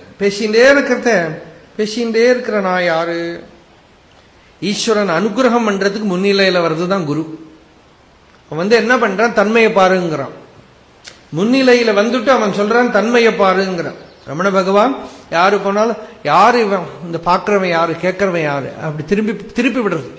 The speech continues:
அந்த சக்தி. அப்படி திருப்பி விடுற போது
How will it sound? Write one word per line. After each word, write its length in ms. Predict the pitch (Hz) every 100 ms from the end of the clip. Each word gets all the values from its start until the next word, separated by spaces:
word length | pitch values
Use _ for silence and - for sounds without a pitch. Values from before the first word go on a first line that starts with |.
| - - - - _
அந்த 180 | 175 196
சக்தி. 420 | - 208 - 220 - - - - _ - - - -
அப்படி 220 | 208 220
திருப்பி 320 | 254 294 302
விடுற 320 | 262 208 208
போது 600 | 190 247 262 214 220 277